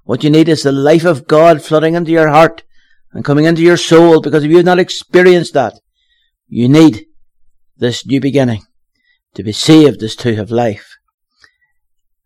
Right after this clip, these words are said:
And then let's cover the how. How can you be saved? By coming. "You will not come to me that you might have life." So while the Lord was rebuking these people for not coming, he was also teaching them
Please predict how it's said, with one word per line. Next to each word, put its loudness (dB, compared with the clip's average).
And -4
then 4
let's 0
cover -2
the -6
how. 2
How 2
can -2
you 4
be -6
saved? -10
By -4
coming. -4
"You 2
will 6
not 0
come 0
to 0
me 4
that -6
you -6
might -2
have -4
life." 2
So -2
while 4
the 2
Lord 4
was -8
rebuking -2
these -6
people -4
for -2
not 0
coming, -4
he -4
was -2
also 0
teaching -6
them -6